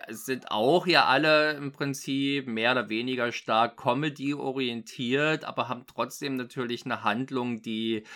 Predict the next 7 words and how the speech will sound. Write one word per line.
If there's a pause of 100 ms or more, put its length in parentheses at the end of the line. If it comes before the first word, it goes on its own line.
(200)
sowohl
Spannung
aufbaut,
als
auch,
äh,
Atmosphäre.